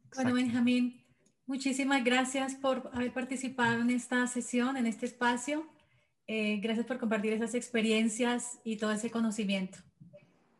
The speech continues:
Speaker 2: Gracias, es un gusto hablar con la gente en Colombia. Hace años que no estoy en Bogotá, pero me encanta el país y la gente, y ojalá que todo el mundo sueñe bien después de esta entrevista.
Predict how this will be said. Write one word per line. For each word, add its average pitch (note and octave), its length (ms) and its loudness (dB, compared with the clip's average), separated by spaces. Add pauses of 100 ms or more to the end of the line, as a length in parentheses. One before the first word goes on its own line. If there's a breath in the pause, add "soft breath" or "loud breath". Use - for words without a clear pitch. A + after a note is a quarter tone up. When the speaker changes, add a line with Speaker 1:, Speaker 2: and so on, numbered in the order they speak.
(380)
Speaker 2:
Gracias, A#2+ 460 -4
es B2 120 -8
un C3+ 80 0
gusto C3+ 260 0
hablar C#3 280 2
con C#3 160 -2
la B2+ 80 0
gente C#3 260 -4
en C3 100 -2
Colombia. C#3+ 480 0 (300)
Hace C#3+ 220 -10
años B2+ 280 0
que - 100 -6
no B2 260 -4 (800 loud breath)
estoy - 240 2
en C3+ 80 2
Bogotá, C3 420 2
pero B2+ 180 0
me B2 100 2
encanta C3 320 -2
el B2+ 100 -2
país B2+ 420 -2
y A#2 40 -6
la A2+ 120 -4
gente, A#2 240 0 (220)
y A#2+ 280 -8
ojalá B2+ 400 -8
que B2 300 -10 (760 loud breath)
todo D#3+ 180 2
el D#3 60 2
mundo D#3 260 2
sueñe D3 400 -2
bien D3 420 -2
después - 460 -6
de B2 120 -6
esta A#2+ 200 -8
entrevista. A2+ 640 -8